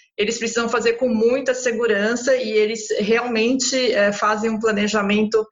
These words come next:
é, é muito, com muita transparência, informando muito a gente do que eles estão fazendo, né,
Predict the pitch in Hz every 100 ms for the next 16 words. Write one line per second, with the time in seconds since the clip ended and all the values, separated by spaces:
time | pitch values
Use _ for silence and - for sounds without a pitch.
0 | _ _ _ _ 190 196 190 185 185 180
1 | 180 180 180 - _ 202 185 196 220 240
2 | 233 208 220 226 233 226 214 208 196 185
3 | 214 247 247 247 214 202 208 196 214 202
4 | 190 202 202 185 175 208 226 226 214 196
5 | - 190 180 - 175 - 175 185 220 233
6 | 226 214 190 202 254